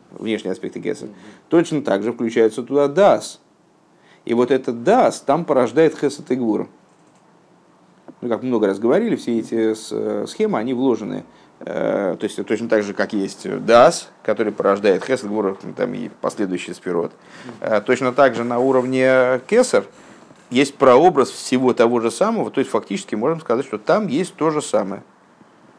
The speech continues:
На что это похоже? Вот на с-, э, пример, который мы постоянно повторяем, э, о замысле каком-то. Человек задумал какое-то масштабное дело,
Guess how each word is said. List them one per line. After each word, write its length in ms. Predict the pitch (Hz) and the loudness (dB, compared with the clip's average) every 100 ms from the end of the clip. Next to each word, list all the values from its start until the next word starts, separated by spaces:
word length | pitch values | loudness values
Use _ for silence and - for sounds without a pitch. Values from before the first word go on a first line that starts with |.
| _ _ _ _ _ _ _ _ _ - | _ _ _ _ _ _ _ _ _ -2
На 100 | 120 | -2
что 120 | - | 2
это 140 | 113 101 | 0 2
похоже? 460 | 123 123 240 180 | 0 2 0 0
Вот 180 | 143 156 | -4 -4
на 240 | 131 120 | -4 -4
с-, 80 | - - | -4 -4
э, 580 | 117 117 117 117 113 107 | -4 -4 -4 -4 -4 -4
пример, 280 | 117 117 98 | -4 -2 -4
который 260 | 101 101 | -4 -4
мы 80 | 101 | -6
постоянно 380 | - - 104 104 | -8 -8 -6 -8
повторяем, 500 | - - 165 190 139 - - - - | -10 -2 0 0 -6 -14 -20 -20 -14
э, 120 | - | -10
о 440 | 60 52 76 98 | -6 -2 2 2
замысле 420 | 98 117 104 - 85 | 4 2 2 -6 -8
каком-то. 400 | - - - - | -8 -10 -14 -12
Человек 320 | - 92 82 - | -2 -2 -2 -10
задумал 520 | - 104 104 104 92 - _ _ | -6 -2 -2 -2 -6 -10 _ _
какое-то 320 | - - 98 101 | -18 -8 -8 -4
масштабное 500 | 95 - 87 85 90 | -6 -4 -4 -4 -6
дело, 380 | 139 208 143 | 0 0 0